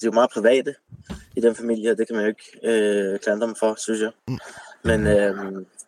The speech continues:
Speaker 1: jeg synes, han er en rigtig fin fyr, og han er også en dygtig racerkører. Han, jeg tror da, han er under meget pres lige nu, øh, og en, en, måske en lidt dårlig steam, der, der er under hans niveau. Altså, han, han er helt klart,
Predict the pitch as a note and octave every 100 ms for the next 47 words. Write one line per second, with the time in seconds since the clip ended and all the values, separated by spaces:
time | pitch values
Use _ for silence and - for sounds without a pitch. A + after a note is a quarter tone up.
0 | _ _ - G#2 - A#2+ A#2 G#2 G#2 A2+
1 | A2 _ - A2+ G#2 A#2 G2 G#2+ G#2 G2+
2 | G#2+ A2+ A2+ A2 A#2 G#2+ A2 A#2+ A#2 G#2+
3 | G#2+ - - - - - A#2 A#2 A2 A2
4 | A#2 A#2 G#2 A2+ - A2 - B2 A#2 A2+
5 | - _ _ - G#2+ G#2+ G#2 G#2 G2+ G2+
6 | G#2+ A2 A2 G#2+ G#2 - - - - G#2
7 | A#2+ A2 A2 A2+ A2+ A#2 - A2+ A#2 B2
8 | G#2+ G2+ G2 G2 _ _ - _ - G2+
9 | G#2+ A#2+ A2+ A2+ A#2 A2 A2 A#2 _ -
10 | A2 G#2+ G#2+ G2+ G#2+ G#2+ G#2 A#2 A2 G#2+